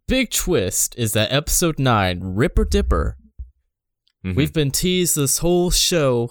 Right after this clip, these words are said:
Speaker 1: about the prince-, what's the, what's the damn princess name? Hold on.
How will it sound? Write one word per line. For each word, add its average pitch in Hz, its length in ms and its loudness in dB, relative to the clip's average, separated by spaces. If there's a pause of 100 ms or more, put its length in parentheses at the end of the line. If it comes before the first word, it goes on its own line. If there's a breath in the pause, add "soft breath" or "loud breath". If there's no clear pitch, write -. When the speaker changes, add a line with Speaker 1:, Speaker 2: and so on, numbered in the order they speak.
Speaker 1:
about 123 520 -4
the - 80 -4
prince-, - 440 -2 (360)
what's 220 180 -8
the, - 80 -14 (260)
what's - 140 -18
the - 280 -10
damn 117 140 -4
princess 101 540 -12
name? 92 260 -10
Hold 120 160 -12
on. 92 220 -18